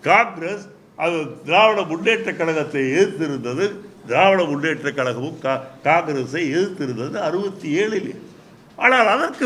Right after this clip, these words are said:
பிறகு சூழ்நிலைகள் மாறின. அன்றைக்கு இருந்த சூழ்நிலைக்கு ஏற்ப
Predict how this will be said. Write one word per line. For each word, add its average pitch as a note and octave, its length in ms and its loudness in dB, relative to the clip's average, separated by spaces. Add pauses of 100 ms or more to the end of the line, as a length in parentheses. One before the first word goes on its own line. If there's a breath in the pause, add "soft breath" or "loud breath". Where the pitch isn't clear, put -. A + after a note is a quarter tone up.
(140)
பிறகு A3 260 4 (140)
சூழ்நிலைகள் G3+ 680 -2
மாறின. D#3+ 300 4 (600)
அன்றைக்கு A3 380 -2
இருந்த A3+ 180 -10 (120)
சூழ்நிலைக்கு G3 560 -8 (140)
ஏற்ப A#3 300 -2